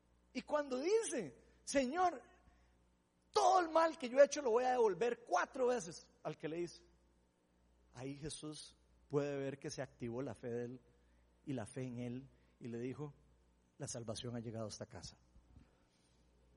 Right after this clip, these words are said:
Y después le dice, "Porque el Hijo del Hombre vino a buscar y a salvar lo que se había perdido".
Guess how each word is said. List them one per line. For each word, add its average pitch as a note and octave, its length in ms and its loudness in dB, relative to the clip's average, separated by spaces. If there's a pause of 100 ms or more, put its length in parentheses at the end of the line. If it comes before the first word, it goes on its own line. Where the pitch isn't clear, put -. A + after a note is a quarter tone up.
(920)
Y C3+ 60 -4
después B2+ 260 -2
le C3+ 80 -2
dice, D3 220 -2
"Porque C3 260 -10
el A#2+ 80 -4
Hijo C#3 160 -4
del C3+ 100 -4
Hombre C#3 280 0
vino C3+ 180 -4
a C#3+ 40 -2
buscar C#3+ 520 -6
y C3 80 -6
a B2 60 -2
salvar A#2 320 -4
lo C3+ 100 -2
que D3+ 100 -8
se C#3+ 100 -6
había C3 180 -8
perdido". B2 400 -2